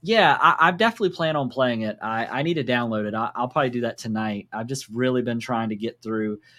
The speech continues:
one of these habits that I've been trying to break that I've had for the past several years in gaming. And now that we're, like, back into podcasting and I'm trying to be, trying to be a more responsible gamer. So I'm trying to, like, finish one game before moving to the other, because what happens is I play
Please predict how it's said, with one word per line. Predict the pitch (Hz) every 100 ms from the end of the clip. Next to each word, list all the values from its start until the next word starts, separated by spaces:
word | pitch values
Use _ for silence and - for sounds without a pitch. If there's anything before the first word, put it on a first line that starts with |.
| _ -
one | 190
of | 262
these | 240
habits | - 143 139 151
that | 147
I've | 131 123
been | 131
trying | - 127 131
to | 117
break | - 101 107 110 _ _ -
that | 107
I've | 107
had | 127 113 104
for |
the | 101
past | - 110 -
several | 117 107 107
years | 107 104
in | 104
gaming. | 95 101 107 104
And | 104
now | 113
that | 120
we're, | 113
like, | 110 101 _
back | 101 104 -
into | 107
podcasting | - 110 107 107 113 104 - 113 107
and | 101
I'm |
trying | 104 110 110
to |
be, | 104 104 _ - - _
trying | - 262
to |
be | 233
a | 202
more | 185 175
responsible | 131 - 156 151 143 143 117
gamer. | 117 113 127 143 151
So | 139
I'm | 120
trying | - 190 196
to, |
like, | 147 123 -
finish | 165 147 -
one | 123 131
game | 131 135
before | 123 120 123
moving | 117 127 127 127
to | 127
the | 107
other, | 113 147
because | 151 117 110
what | 117
happens | 117 165 190 175
is | 127
I | 113
play | - 147 131